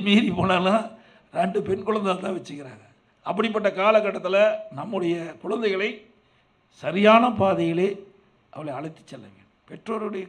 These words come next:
கடமை இதில் இருக்குது. சில பெற்றோர்கள் ரொம்ப கண்டிப்போட வளர்த்துறாங்க. சில பெற்றோர்கள் தங்களுடைய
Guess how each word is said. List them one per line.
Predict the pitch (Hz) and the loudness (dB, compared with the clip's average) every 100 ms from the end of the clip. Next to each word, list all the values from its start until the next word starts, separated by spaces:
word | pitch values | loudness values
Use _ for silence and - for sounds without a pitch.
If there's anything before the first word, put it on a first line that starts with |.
| 156 | -10
கடமை | 175 220 | -8 -8
இதில் | 190 143 139 | -8 -8 -10
இருக்குது. | - 139 127 _ _ _ _ _ _ _ _ _ _ _ _ _ _ _ _ _ _ _ _ | -12 -18 -20 _ _ _ _ _ _ _ _ _ _ _ _ _ _ _ _ _ _ _ _
சில | 139 175 175 170 160 | -6 -4 -4 -6 -12
பெற்றோர்கள் | - - 208 214 - _ | -12 -6 -6 -6 -12 _
ரொம்ப | - 185 190 | -14 -14 -12
கண்டிப்போட | 170 180 - - 170 | -10 -4 -2 -2 -2
வளர்த்துறாங்க. | 147 139 139 123 127 - _ _ _ _ _ _ | -8 -10 -16 -16 -20 -20 _ _ _ _ _ _
சில | - 196 196 | -12 -10 -8
பெற்றோர்கள் | 190 214 220 208 233 - _ _ _ 147 | -8 -8 -8 -8 -10 -14 _ _ _ -8
தங்களுடைய | 180 180 170 | -6 -4 -4